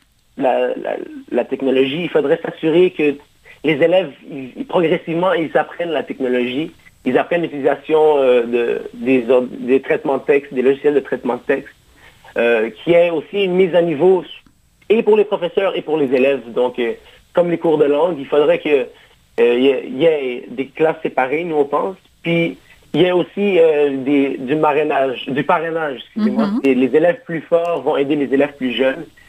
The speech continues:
Speaker 1: Et les enseignants qui ont des problèmes devraient, ou qui ont de la difficulté à suivre le, le, le, le, le fil rapide de la technologie pour avoir des cours,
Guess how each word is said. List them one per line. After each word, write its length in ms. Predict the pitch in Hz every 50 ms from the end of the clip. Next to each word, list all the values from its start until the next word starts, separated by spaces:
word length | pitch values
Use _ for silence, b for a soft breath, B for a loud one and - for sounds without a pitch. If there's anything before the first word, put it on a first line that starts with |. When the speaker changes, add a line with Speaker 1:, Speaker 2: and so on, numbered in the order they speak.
| b b b
Speaker 1:
Et 100 | - 156
les 180 | 165 160 151 123
enseignants 340 | 170 156 - 170 170 180 170
qui 120 | 165 160 131
ont 80 | 156 151
des 80 | 151 139
problèmes 400 | - - 139 139 160 170 165 151
devraient, 580 | 147 131 127 143 151 147 139 135 127 120 - -
ou 120 | - 151
qui 220 | 135 - 160 135 123
ont 280 | 151 143 131 123 123
de 100 | 123 127
la 60 | 139 139
difficulté 440 | 127 135 120 - 147 147 127 170
à 100 | 151 151
suivre 400 | 147 - - 170 175 156 127 117
le, 220 | 139 139 127 120 117
le, 220 | - 117 131 139 - - _ _ _ _
le, 140 | - 135 131
le, 540 | 123 117 123 131 120 - 127 123 113 117 - -
le 120 | 131 131
fil 260 | 131 - - 196 175
rapide 320 | 170 143 165 156 - 185 175
de 60 | 156
la 60 | 160
technologie 500 | - - 143 147 143 143 147 139 147 170
pour 180 | - 165 147 156
avoir 300 | 147 147 143 170 160 156
des 100 | 139 -
cours, 460 | - - 165 165 151 123 107 -